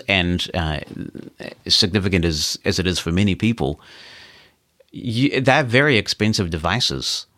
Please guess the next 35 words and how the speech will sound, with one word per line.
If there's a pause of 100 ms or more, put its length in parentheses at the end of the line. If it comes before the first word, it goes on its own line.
You
might
be
talking
six
or
seven
thousand
U
S
dollars
per (100)
aid. (460)
And
in
New
Zealand, (260)
we
are
now
in
the
position
where
you
only
get
funding
for (680)
these
aids
maybe
once
every
six